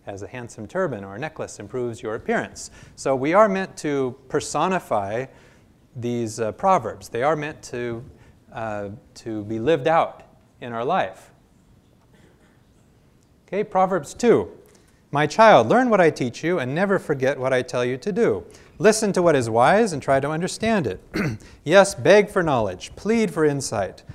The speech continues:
Look for it as hard as you would for silver or some hidden treasure. If you do, you will know what it means to fear the Lord," there it is again,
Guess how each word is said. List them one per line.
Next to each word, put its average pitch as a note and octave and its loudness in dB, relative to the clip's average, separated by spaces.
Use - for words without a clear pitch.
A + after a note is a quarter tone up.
Look G3 4
for E3 6
it A2+ 6
as G#2+ 0
hard F3+ 4
as D3+ -4
you D#3 -4
would D#3 -2
for B2+ -8
silver D#3 -2
or G#2+ -4
some D3 -6
hidden E3+ -4
treasure. D3+ -2
If D#3+ 0
you E3 2
do, G#3 4
you D#3+ 0
will C3 0
know F#3 0
what F3+ 2
it D#3 -2
means D3 -6
to G#2+ -12
fear G#3 0
the F3 2
Lord," E3 2
there A#2 -8
it B2 -4
is B2+ -6
again, C#3+ -4